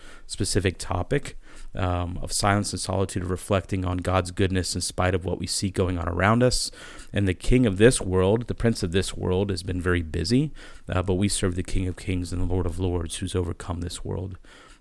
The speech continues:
Um, and to keep our eyes, that's our job as, as ministers of the gospel, to always try to encourage one another to turn our eyes away from this world, which is very broken, um, and turn 'em back to God, in this case with silence and solitude, reflection,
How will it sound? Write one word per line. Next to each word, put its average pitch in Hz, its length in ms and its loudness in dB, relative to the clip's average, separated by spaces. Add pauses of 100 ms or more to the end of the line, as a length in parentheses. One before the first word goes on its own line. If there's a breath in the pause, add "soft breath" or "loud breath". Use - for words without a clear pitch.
(100)
Um, 87 360 -2
and 92 100 -4
to 90 80 -2
keep - 320 2
our 101 120 8
eyes, 92 300 4
that's 107 240 4
our 101 140 8
job 92 480 4
as, 87 240 -6
as 92 360 -8
ministers 98 440 -2
of 95 60 -2
the 92 40 0
gospel, 95 640 2 (320 loud breath)
to 101 120 0
always 101 360 6
try 98 220 6
to 95 200 4
encourage 107 440 4
one 104 140 4
another 90 440 2 (260 soft breath)
to 95 120 -2
turn - 340 2
our 101 120 6
eyes 90 340 2
away 101 340 6
from 87 240 0
this 87 220 -4
world, 90 200 -2
which 90 200 -4
is 85 60 -6
very 90 240 0
broken, 82 540 0 (460 loud breath)
um, 87 540 0
and 90 280 -4 (280)
turn 110 160 2
'em 92 80 2
back 98 320 6
to 135 80 0
God, 90 540 0 (300)
in 92 80 -4
this 92 180 0
case - 280 0
with - 80 -4
silence 98 380 2
and 101 100 -2
solitude, 87 500 -2
reflection, 85 720 -2